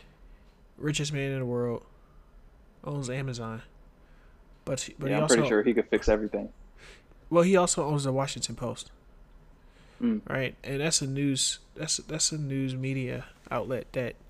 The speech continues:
Speaker 1: in which he can, I mean, <laughs> you would like to think that he's not telling them what to write,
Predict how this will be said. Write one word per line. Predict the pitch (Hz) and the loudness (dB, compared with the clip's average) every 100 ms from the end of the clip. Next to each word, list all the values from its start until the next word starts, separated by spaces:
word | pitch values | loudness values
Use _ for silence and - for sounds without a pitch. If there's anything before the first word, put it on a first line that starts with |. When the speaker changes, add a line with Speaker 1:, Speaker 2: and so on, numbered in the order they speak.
| - | -8
Speaker 1:
in | 147 143 | -2 0
which | 139 135 | 0 0
he | 175 | -2
can, | - 143 123 - | -2 -2 -4 -4
I | |
mean, | 151 139 - - - - - - - - - - - - - | -2 -2 -4 -18 -18 -20 -20 -20 -20 -20 -20 -20 -20 -20 -6
<laughs> | - | 4
you | - 196 | 10 12
would | 170 | 12
like | 175 175 | 10 6
to | 156 | 4
think | 170 170 151 | 2 0 2
that | 147 | 2
he's | 160 | 4
not | 156 143 135 | 2 0 0
telling | 143 143 | -2 -2
them | 143 135 | -2 -4
what | 135 | -4
to | 127 | -2
write, | 131 | -2